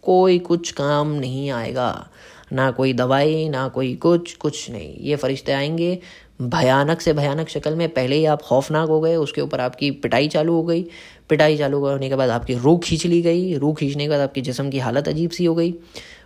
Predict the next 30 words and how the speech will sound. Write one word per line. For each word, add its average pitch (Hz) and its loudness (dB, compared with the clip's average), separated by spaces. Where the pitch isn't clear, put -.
उसके 165 2
बाद, 151 2
जो 135 -2
है, 135 0
वो 156 2
किस 151 -4
किस 143 -4
लोगों 139 2
को 147 2
तो 147 2
अल्लाह 135 2
ताला 143 2
दुनिया 139 2
में 160 4
ही 196 6
अजाब 151 2
दे 113 -4
देते 113 -8
हैं 104 -12
कि 139 -6
भाई, 139 2
कब्र 143 2
में 156 2
डालने 151 0
गए, 170 4
कब्र 151 0
ने 151 0
बाहर 135 4
फेंक 127 -6
दिया, - -10